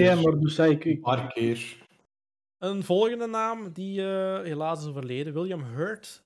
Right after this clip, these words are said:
Speaker 3: eh, bekend als, eh, Secretary of State Thaddeus Ross in van de Marvel films.
Speaker 1: Ja.
Speaker 3: Children of a Lesser God, Kiss of a Spider-Woman. Maar ja, ik denk voor ons het meeste als, ja,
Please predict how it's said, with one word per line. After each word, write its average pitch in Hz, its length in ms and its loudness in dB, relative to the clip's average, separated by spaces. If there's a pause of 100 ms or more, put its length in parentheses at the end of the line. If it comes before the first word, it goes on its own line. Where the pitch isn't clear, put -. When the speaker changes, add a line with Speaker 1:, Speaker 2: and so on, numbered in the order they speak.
Speaker 3:
eh, 156 220 -12
bekend 139 560 -12
als, 131 400 -10
eh, 127 240 -6
Secretary 156 640 -10
of 131 140 -14
State 151 340 -10 (120)
Thaddeus 127 480 -16
Ross - 500 -8
in 147 240 -12
van 135 140 -8
de 123 60 -12
Marvel 151 540 -6
films. 165 600 -10 (100)
Speaker 1:
Ja. 208 220 -10 (100)
Speaker 3:
Children 180 540 -6
of 151 140 -4
a 139 60 -4
Lesser 143 360 -6
God, 160 440 -4
Kiss - 280 -14
of 131 160 -12
a 127 40 -14
Spider-Woman. 139 840 -10 (680)
Maar 135 180 -2
ja, 139 60 0
ik 151 120 -8
denk 147 240 -4
voor 139 320 -8
ons 190 540 -8
het - 100 -20
meeste 160 520 -8
als, 135 460 -6
ja, 113 320 -10